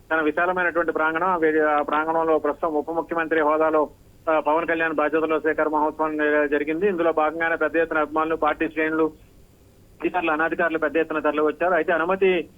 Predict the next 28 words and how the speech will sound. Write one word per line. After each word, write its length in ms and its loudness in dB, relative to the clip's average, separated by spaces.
ఉన్న 160 0
వారికి 280 2
మాత్రమే 420 0
లోపలికి, 680 0
ఆ, 100 2
పర్మిట్ 420 -2
చేశారు. 280 2
ఎందుకంటే 520 0
రష్ 260 -2
ఎక్కువ 280 0
ఉంటుంది. 420 -2
పవన్ 280 -2
కళ్యాణ్ 380 -4
క్రౌడ్ 280 2
పుల్లర్ 200 2
గా 100 2
ఉన్నటువంటి 340 0
వ్యక్తి 200 -4
కావడంతో 360 0
ఆయన 160 0
అభిమానులు 460 -2
పెద్ద 220 -2
సంఖ్యలో 360 -2
తరలి 260 0
వచ్చినటువంటి 540 -2
పరిస్థితి 360 -4
ఉంది. 300 -6
So 180 -2